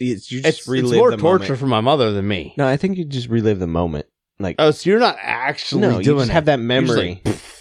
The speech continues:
Speaker 1: It's like a, a vivid dream every time your birthday comes. And you relive
Speaker 2: Oh,
Speaker 1: that moment.
Speaker 2: then for sure that.
Speaker 1: Yeah.
Speaker 2: It's one day a year.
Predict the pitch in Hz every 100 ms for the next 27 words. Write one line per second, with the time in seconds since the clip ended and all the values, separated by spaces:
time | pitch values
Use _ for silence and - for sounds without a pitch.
0 | _ - _ 120 131 170 143 - - 113
1 | 98 131 117 101 101 107 95 90 98 98
2 | 95 95 90 82 87 76 82 76 110 78
3 | - 92 90 92 107 135 95 92 90 85
4 | 78 110 117 117 101 - - - 202 117
5 | 85 - - - 87 78 73 78 _ _
6 | _ _ _ _ _ _ _ - 160 -
7 | 123 120 110 98 85 78 78 92 165 135
8 | 85